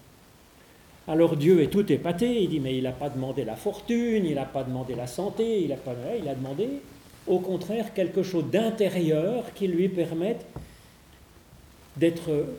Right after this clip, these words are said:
plus efficace dans sa vocation, finalement. » Voici, j'agirai selon ta parole, dit Dieu à Salomon, je te donnerai un cœur sage et intelligent.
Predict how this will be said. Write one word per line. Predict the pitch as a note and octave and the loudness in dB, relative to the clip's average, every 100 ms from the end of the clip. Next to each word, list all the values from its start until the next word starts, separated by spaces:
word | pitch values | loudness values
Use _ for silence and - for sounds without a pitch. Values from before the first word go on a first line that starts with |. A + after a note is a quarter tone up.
| - | -2
plus | F3 D3 | 2 4
efficace | E3+ G3+ G#3 G#3 G3 | 4 2 0 0 0
dans | - D3 | -2 -2
sa | D3+ C#3+ | 0 0
vocation, | D#3+ F3+ G3 - C#4 A3 - | 0 0 -2 0 -2 -2 -6
finalement. » | C3 B2+ D3 A2+ A2 D3 - - - - - - - - - - - - | -6 -6 -6 -8 -10 -14 -18 -20 -20 -20 -20 -20 -20 -20 -20 -20 -20 -2
Voici, | F3 G#3+ A3+ | 4 6 6
j'agirai | F#3+ A3 G#3 F#3 G3+ | 4 6 6 6 6
selon | F#3 E3 D3+ | 4 2 2
ta | D#3 | 0
parole, | C#3+ D3+ D3 B3+ F3+ | 0 0 4 4 4
dit | C#3+ | 0
Dieu | B2 G3+ D4 C4 | 2 0 0 -4
à | C3 B2 | -6 -6
Salomon, | - B2+ D#3 G3+ C#4 - - - - - - - - - - - - | -4 -2 -2 -2 -6 -10 -20 -20 -20 -20 -20 -20 -20 -20 -20 -20 -8
je | C3+ G#3+ | 0 2
te | A3 | 4
donnerai | F3+ F#3+ F3+ F#3+ | 6 6 6 4
un | D3+ D3+ | 2 2
cœur | E3 - | 0 -2
sage | - G3+ D#3 C3 G#2 - - | 0 -2 0 -2 -4 -14 -4
et | A#3+ | 0
intelligent. | G3 D#3+ C#3 A2 G#2+ D3 | 2 2 -2 -4 -6 -8